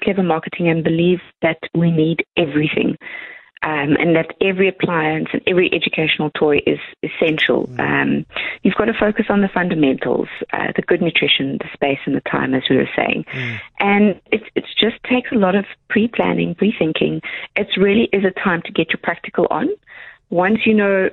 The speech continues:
Speaker 1: you've been, had that first appointment, you know it's coming along, start planning and start working
Speaker 2: Mm.
Speaker 1: on it immediately. That gives you a little bit more time so that when the big day arrives, you're not,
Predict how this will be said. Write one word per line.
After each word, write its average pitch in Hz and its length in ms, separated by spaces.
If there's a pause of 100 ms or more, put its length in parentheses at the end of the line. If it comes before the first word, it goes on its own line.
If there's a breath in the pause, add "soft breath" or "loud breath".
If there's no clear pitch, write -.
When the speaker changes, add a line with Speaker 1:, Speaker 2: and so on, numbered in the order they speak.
Speaker 1:
you've 170 180 (160)
been, 208 280
had 214 240
that 226 180
first 214 180
appointment, 175 640
you 151 100
know 160 180
it's 208 140
coming 202 280
along, 135 380 (580 loud breath)
start 165 300
planning 160 480
and 151 200
start 156 260
working 143 340
Speaker 2:
Mm. - 60
Speaker 1:
on 135 120
it - 140
immediately. 143 580
That 190 200
gives 208 240
you 254 100
a - 20
little 214 220
bit 208 160
more 185 160 (120)
time 170 360
so 160 80
that 165 160 (480 loud breath)
when 247 160
the 226 60
big 190 200
day 160 200
arrives, 143 400 (160)
you're 175 200
not, 180 360